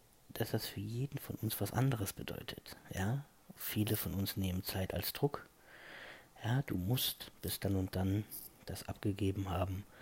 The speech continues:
Du musst bis dann und dann fertig sein. Das Buffet muss um neunzehn Uhr dreißig stehen. Ja, das sind Punkte, die sind so. Aber der Weg dahin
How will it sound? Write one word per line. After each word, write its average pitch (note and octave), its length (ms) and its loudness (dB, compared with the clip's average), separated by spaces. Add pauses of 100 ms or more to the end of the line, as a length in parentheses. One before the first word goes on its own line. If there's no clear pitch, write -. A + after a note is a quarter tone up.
(460)
Du - 80 -4
musst G2+ 340 2
bis - 160 -2
dann F#2+ 140 2
und F#2 180 0
dann F#2 160 0
fertig - 400 -2
sein. F#2 380 -2 (240)
Das G#2 180 -4
Buffet - 400 2
muss A2+ 540 4
um G2 380 2 (320)
neunzehn F#2 360 -2
Uhr F#2 160 -2
dreißig F#2 400 -2
stehen. F#2 380 -4 (1900)
Ja, G2+ 520 4
das - 200 -4
sind F#2+ 160 -2 (180)
Punkte, G2 320 -2
die F#2 160 -2
sind F2+ 240 -4
so. F#3 300 2 (1040)
Aber F#2 280 2
der F2 200 -2
Weg G#3+ 220 0
dahin E2 380 -2